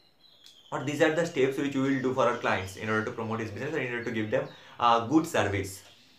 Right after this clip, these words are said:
But at the same time, we are the digital marketeers who are going to other people comment section or who are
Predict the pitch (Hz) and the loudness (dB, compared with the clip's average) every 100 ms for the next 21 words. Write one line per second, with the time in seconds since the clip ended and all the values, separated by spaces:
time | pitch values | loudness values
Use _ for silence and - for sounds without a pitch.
0 | _ _ _ _ _ _ 127 208 196 - | _ _ _ _ _ _ 2 6 6 2
1 | - - 98 110 131 175 - - 139 160 | -10 -6 -2 -2 -2 -4 -4 -6 0 2
2 | 214 - 143 110 101 104 170 - - _ | 2 0 0 0 0 -4 -6 -10 -16 _
3 | - _ 131 147 208 208 185 170 185 170 | -20 _ -2 0 4 6 6 2 -2 -2
4 | 147 151 147 127 110 110 107 104 113 143 | -4 -2 -2 0 -2 -2 -4 0 0 -2
5 | - - 160 139 160 160 - - - 143 | -6 -4 0 2 2 -2 -10 -10 -2 -2
6 | 151 110 120 123 135 170 - _ - 135 | -2 -2 0 2 0 -4 -12 _ -6 -2
7 | 139 139 - 113 113 135 135 131 135 131 | 0 -2 -2 0 2 0 -2 -2 -2 -4
8 | 127 107 120 127 117 101 - 117 - - | -2 -2 -2 -2 -2 -2 -4 -6 -6 -8
9 | - 147 160 143 151 | 2 2 2 -2 -2